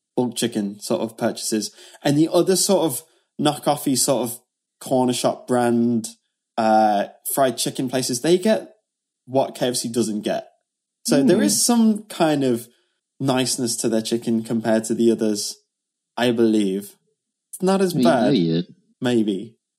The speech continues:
Speaker 1: I like to justify that it's not too bad.
Speaker 3: So you, you went, you went outside, outdoors to go get K F C,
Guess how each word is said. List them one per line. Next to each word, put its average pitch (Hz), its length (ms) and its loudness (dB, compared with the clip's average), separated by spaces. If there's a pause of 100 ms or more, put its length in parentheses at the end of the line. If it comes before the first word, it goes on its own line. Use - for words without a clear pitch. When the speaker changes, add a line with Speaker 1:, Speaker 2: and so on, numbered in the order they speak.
Speaker 1:
I 123 60 2
like 135 180 0
to 131 80 -10
justify 120 560 0
that 120 140 -2
it's 120 140 -8
not 135 180 -6
too 139 180 -2
bad. 165 320 -2 (540)
Speaker 3:
So - 140 -2
you, 110 200 2
you 117 240 0
went, 147 280 2 (140)
you 175 120 6
went 208 240 4 (320)
outside, 123 440 4
outdoors 110 600 2
to - 140 -18
go 104 200 4
get 92 160 0
K 90 200 4
F 85 80 2
C, 82 300 -2